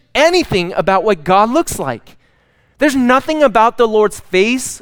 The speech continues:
or his other features. All Isaiah has supplied is descriptions of God's surroundings. The throne is high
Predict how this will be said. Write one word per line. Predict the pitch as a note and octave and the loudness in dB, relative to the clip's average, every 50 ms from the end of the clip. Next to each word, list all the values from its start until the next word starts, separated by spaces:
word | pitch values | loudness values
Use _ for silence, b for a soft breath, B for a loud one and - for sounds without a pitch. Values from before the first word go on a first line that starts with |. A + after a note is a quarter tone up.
| - | -12
or | - F3 F#3+ | -6 -2 0
his | G3 F#3 - - | 0 0 0 0
other | F3 F#3 F#3 F3+ | -2 -2 -2 -2
features. | - - - F#3+ G3+ - - B3+ B3+ - B B B B B | -6 -6 -8 -10 -8 -8 -8 -10 -10 -10 B B B B B
All | G#3 B3 C4+ D4 D4+ D4+ D#4 D#4+ D#4 D4 - - | 4 6 6 8 8 8 8 6 4 2 -2 -2
Isaiah | G3+ G#3+ F#3+ E3 G#3 G#3+ G#3+ A3+ A3 | -2 -2 -2 0 0 2 2 2 2
has | F#3 A3+ A3 | 0 -2 -6
supplied | - - G3+ - - - G#2+ G#2 G#2 A2+ - _ _ _ _ _ _ _ _ _ _ _ - | -6 -8 -12 -12 -10 -10 -10 -10 -10 -12 -16 _ _ _ _ _ _ _ _ _ _ _ -10
is | D#3+ D3+ C3+ | -10 -8 -8
descriptions | C3+ C#3 D#3 D3+ - - - - A#3+ A3 - - - B2 G#2+ G#2+ G#2+ A2+ B2+ - _ _ _ _ _ _ _ _ _ _ - | -10 -10 -10 -10 -10 -10 -12 -12 -14 -14 -14 -16 -16 -16 -16 -16 -16 -20 -20 -20 _ _ _ _ _ _ _ _ _ _ -10
of | D3 C3 B2+ - | -10 -10 -10 -8
God's | - C#3 D3 D3+ C3 A2 G2+ G#2 A2 - - - - _ _ _ _ | -4 -2 -2 0 -2 -4 -6 -8 -14 -16 -18 -20 -20 _ _ _ _
surroundings. | - - - F3 D3+ C3+ C#3+ D3 E3 F#3+ G#3 F#3 D3+ B2 G2+ F#2 F#2 F#2+ _ _ _ _ _ _ _ _ _ _ _ _ _ _ _ _ _ _ _ _ _ _ | -20 -14 -10 -8 -8 -6 -4 -4 -4 -4 -4 -6 -8 -12 -14 -18 -20 -20 _ _ _ _ _ _ _ _ _ _ _ _ _ _ _ _ _ _ _ _ _ _
The | - C#3+ | -12 -12
throne | - - D#3 D3+ C#3+ D3 D#3+ E3+ F3 E3 | -12 -10 -6 -2 0 2 2 2 0 -2
is | D3+ C#3+ B2+ | -4 -6 -6
high | - - C#3 C#3+ D3+ D#3+ E3+ F3 | -6 -4 -2 0 0 0 -2 -2